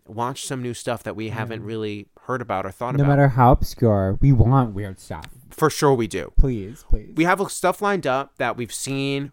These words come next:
Speaker 1: we love, we think will be fun to talk about.
Speaker 2: Yeah.
Speaker 1: Um, but please give us a recommendation. If you leave us a review, we will absolutely take those recommendations because we have nothing else to do.
Speaker 2: Yeah.
Speaker 1: We're just chilling.
Speaker 2: We're bored.
Speaker 1: We're bored.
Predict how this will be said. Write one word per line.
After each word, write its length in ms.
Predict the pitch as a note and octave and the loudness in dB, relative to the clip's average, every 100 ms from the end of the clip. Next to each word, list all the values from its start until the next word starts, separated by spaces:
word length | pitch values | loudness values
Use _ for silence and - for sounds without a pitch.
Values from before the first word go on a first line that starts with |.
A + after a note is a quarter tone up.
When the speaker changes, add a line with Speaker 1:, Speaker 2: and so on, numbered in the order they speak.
| _ | _
Speaker 1:
we 80 | A#2+ | -10
love, 400 | A2+ A2+ A#2 A#2 | -4 0 0 -2
we 80 | A#2 | -6
think 280 | - B2 A2+ _ _ _ _ | -8 -10 -10 _ _ _ _
will 160 | C3 B2+ | -6 -4
be 220 | B2 A2+ G#2 | -4 -6 -8
fun 200 | - A2+ | -6 -6
to 60 | - | -2
talk 260 | A#2+ G#2+ | -2 -2
about. 340 | - E3 C#3 - | -2 -2 -2 -4
Speaker 2:
Yeah. 300 | C3+ F#2 - - | -12 -12 -14 -8
Speaker 1:
Um, 360 | C#3+ C3 B2 A2+ | -4 -4 -6 -8
but 200 | G#2+ C#3 | -8 -8
please 380 | - D#3 G3 E3+ | -6 -6 -6 -10
give 220 | A#2+ C#3+ | -6 -6
us 120 | E3+ | -4
a 40 | E3+ | -6
recommendation. 720 | D#3 E3 D#3+ C#3+ D#3+ A#2+ G#2 | -6 -6 -6 -6 -6 -8 -10
If 120 | G#2+ | -10
you 80 | B2 | -8
leave 140 | C3 | -8
us 120 | B2 | -8
a 40 | C3 | -8
review, 280 | B2+ A2+ B2 | -8 -8 -8
we 120 | G#2+ | -8
will 140 | G2+ - | -8 -6
absolutely 760 | G#2 A#2 - B2+ A2+ A2 G2+ _ _ | -6 -6 -6 -6 -6 -8 -10 _ _
take 220 | - B2+ A2+ | -16 -12 -8
those 140 | A2+ | -6
recommendations 680 | G#2+ G#2 G#2 G2 F#2+ F#2+ F#2 | -6 -6 -8 -8 -8 -12 -16
because 380 | G#2+ A2 G#2 - | -12 -10 -10 -12
we 80 | - | -12
have 80 | F3+ | -10
nothing 280 | A#2+ F2 E2+ | -10 -10 -14
else 200 | D2+ - | -14 -16
to 80 | - | -14
do. 260 | E2 F2+ C3+ | -12 -12 -12
Speaker 2:
Yeah. 320 | C3 B2 F2+ A#2+ D#3 | -10 -10 -10 -14 -14
Speaker 1:
We're 120 | D#3+ | -14
just 200 | D#3+ C#3 | -12 -14
chilling. 360 | - E2+ E2 G2+ | -12 -12 -12 -14
Speaker 2:
We're 160 | C#3 C3+ | -8 -4
bored. 520 | A2+ G#2+ A2 - F#2 F#2 | -2 -2 -4 -14 -16 -14
Speaker 1:
We're 120 | D3+ | -12
bored. 380 | D#3 F#3+ E2 | -8 -6 -8